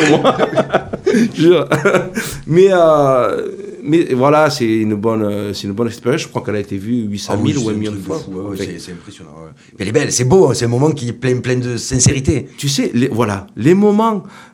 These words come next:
Speaker 1: euh, je sais pas comment on dit ça, les moments qui sont pas déterminés ou qui sont pas été choisis, euh, impromptus, non, on dit ça ?
Speaker 2: Ouais,
Speaker 1: Les
Speaker 2: ouais,
Speaker 1: moments
Speaker 2: ouais, ouais,
Speaker 1: impromptus,
Speaker 2: ouais, ouais, impromptus,
Speaker 1: ce
Speaker 2: ça
Speaker 1: sont les
Speaker 2: marche.
Speaker 1: meilleurs. Ce sont les meilleurs. Quand il, quand on fait quelque chose qui est, euh,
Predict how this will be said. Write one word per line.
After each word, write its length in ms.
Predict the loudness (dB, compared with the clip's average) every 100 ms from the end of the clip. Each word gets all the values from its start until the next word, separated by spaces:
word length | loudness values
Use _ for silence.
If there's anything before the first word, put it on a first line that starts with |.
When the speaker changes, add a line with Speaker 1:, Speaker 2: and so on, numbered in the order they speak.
| _ 0
Speaker 1:
euh, 720 | 2 2 2 0 -2 -2 -4
je 60 | -8
sais 80 | -6
pas 140 | -4
comment 200 | -2 -2
on 20 |
dit 120 | -4 -4
ça, 380 | -2 -2 0 -2
les 120 | -2
moments 280 | -2 -2 -4
qui 140 | -6
sont 200 | -6 -6
pas 280 | -4 -2 -2
déterminés 840 | 0 -2 -4 -6 -4 -2 0 0
ou 160 | 0 -4
qui 200 | -8 -10
sont 180 | -8 -6
pas 160 | -2
été 180 | -2 -4
choisis, 420 | -6 -4 -4 -6 -8 -14 -20 -20 -6
euh, 460 | -2 -2 -2 -4 -6 -6
impromptus, 500 | -6 -2 -4 -4 -8
non, 120 | -6 -6
on 40 |
dit 140 | -6 -8
ça ? 220 | -10 -12 -8
Speaker 2:
Ouais, 200 | -2 0
Speaker 1:
Les 60 |
Speaker 2:
ouais, 160 | 0 2
Speaker 1:
moments 120 | 2 2
Speaker 2:
ouais, 60 |
ouais, 40 | 2
Speaker 1:
impromptus, 300 | 0 -4 -2
Speaker 2:
ouais, 60 | -2
ouais, 40 | -4
impromptus, 340 | -6 -8 -8
Speaker 1:
ce 60 | -4
Speaker 2:
ça 60 |
Speaker 1:
sont 60 | -2
les 60 |
Speaker 2:
marche. 120 | 0 0
Speaker 1:
meilleurs. 300 | -2 -6 -16 _ _ _ _ _
Ce 140 | _ -6
sont 120 | -2
les 80 | 0
meilleurs. 220 | 0 0
Quand 220 | -2 -4
il, 200 | -6 -8
quand 220 | -4 -2 0
on 80 |
fait 300 | -2 -2 -2
quelque 260 | -4 -4 -2
chose 360 | -2 -2 -4 -6
qui 400 | -8 0 2 4
est, 60 | 2
euh, 640 | 0 -2 -6 -8 -10 -12